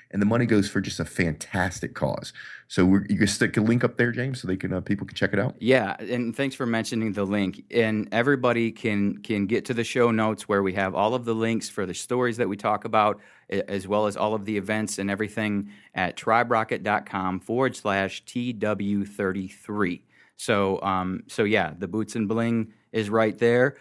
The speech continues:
Speaker 2: and that is happening next Thursday, October twenty-second at six thirty. Uh, go, go drink some booze and, and, and put your cowboy boots on.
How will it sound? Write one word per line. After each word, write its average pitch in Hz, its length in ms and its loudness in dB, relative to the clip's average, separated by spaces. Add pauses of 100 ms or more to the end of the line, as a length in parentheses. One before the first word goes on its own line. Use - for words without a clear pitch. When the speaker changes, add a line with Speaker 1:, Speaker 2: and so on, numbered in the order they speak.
(260)
Speaker 2:
and 107 340 2
that 110 140 2
is 104 100 -4
happening 104 560 0
next 110 340 -2
Thursday, 120 440 2
October 107 380 0
twenty-second 120 880 -2
at 98 180 -4
six - 300 -6
thirty. 110 460 2 (320)
Uh, 101 240 2 (520)
go, 117 360 6
go 120 300 0
drink 113 320 -2
some 107 240 -4
booze 107 340 0
and, 95 280 -2
and, 98 300 -4 (100)
and 92 280 -4 (200)
put 113 180 -4
your 107 100 -6
cowboy 92 380 0
boots 87 300 -6
on. 82 220 -10